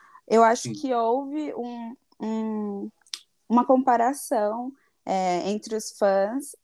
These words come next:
Speaker 1: e aí muitas pessoas acabaram, é, começando a curtir a banda depois disso.
Speaker 2: Sim, o, o, eles dois são bem parecidos mesmo, o, o som, né?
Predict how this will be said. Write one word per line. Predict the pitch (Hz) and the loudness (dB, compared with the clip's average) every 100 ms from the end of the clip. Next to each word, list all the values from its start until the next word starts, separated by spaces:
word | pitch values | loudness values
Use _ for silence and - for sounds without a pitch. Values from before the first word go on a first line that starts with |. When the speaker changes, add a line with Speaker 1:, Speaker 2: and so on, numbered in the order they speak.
| 214 | -2
Speaker 1:
e | 208 | 2
aí | 208 208 208 214 226 247 254 | 4 4 2 0 -2 -2 -4
muitas | 226 233 254 285 311 | -2 2 2 0 -6
pessoas | - 302 - 262 247 | -10 -8 -4 -4 -2
acabaram, | 240 254 226 220 226 - _ _ _ | -4 -2 0 0 0 -6 _ _ _
é, | 208 220 202 196 190 - | 2 4 4 0 -4 -8
começando | - 226 233 226 220 | -8 -6 -6 -6 -4
a | 214 | -4
curtir | 240 214 - 226 | -4 -4 -2 0
a | |
banda | 208 208 196 214 247 277 | 2 2 2 0 -2 -2
depois | 247 247 - 247 269 262 | -2 -4 0 0 0 0
disso. | 277 220 - - 202 - _ _ _ _ _ _ _ _ _ _ | -2 -4 -8 -10 -10 -12 _ _ _ _ _ _ _ _ _ _
Speaker 2:
Sim, | _ - 120 101 | _ -4 -2 -2
o, | 101 _ _ - | -10 _ _ -14
o, | 117 | -10
eles | 113 110 | -8 -8
dois | 110 107 | -10 -8
são | 131 113 | -6 -6
bem | 107 113 | -6 -8
parecidos | 131 127 131 135 127 135 | -4 -2 -2 -2 -4 -4
mesmo, | 127 101 - 101 | -4 -6 -10 -10
o, | 101 101 101 98 98 101 | -10 -12 -12 -12 -12 -14
o | 104 | -16
som, | - 104 95 95 | -12 -12 -12 -18
né? | 95 | -20